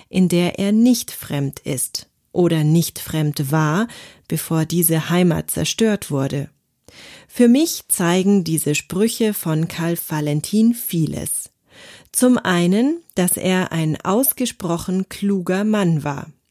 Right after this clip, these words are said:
Zum anderen, dass er seiner Zeit voraus war, denn die Sprüche sind teilweise hundert Jahre alt und wirken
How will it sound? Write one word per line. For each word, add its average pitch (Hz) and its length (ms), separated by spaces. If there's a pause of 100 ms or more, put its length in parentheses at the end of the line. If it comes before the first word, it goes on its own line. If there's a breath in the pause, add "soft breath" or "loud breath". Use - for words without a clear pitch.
(280)
Zum 190 280
anderen, 170 680 (400 loud breath)
dass 180 240
er 220 380
seiner 156 440
Zeit 190 420
voraus 202 800
war, 151 300 (460 loud breath)
denn 208 220
die 175 160
Sprüche 220 720
sind 156 500
teilweise 170 960
hundert 247 480
Jahre 156 500
alt 208 360 (320 loud breath)
und 160 400
wirken 180 460